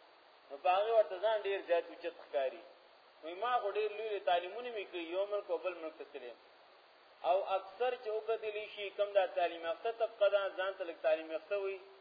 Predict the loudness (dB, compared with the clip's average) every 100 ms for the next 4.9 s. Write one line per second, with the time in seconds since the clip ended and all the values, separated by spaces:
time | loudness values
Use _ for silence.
0 | -20 -20 -14 -6 -2 -2 -4 -6 -6 -6
1 | -6 2 6 6 6 -2 6 8 8 4
2 | 2 0 -4 -4 -2 -2 -2 0 2 2
3 | 0 0 -4 0 0 0 -4 -8 -8 -10
4 | -16 -18 -20 -20 -20 -20 0 6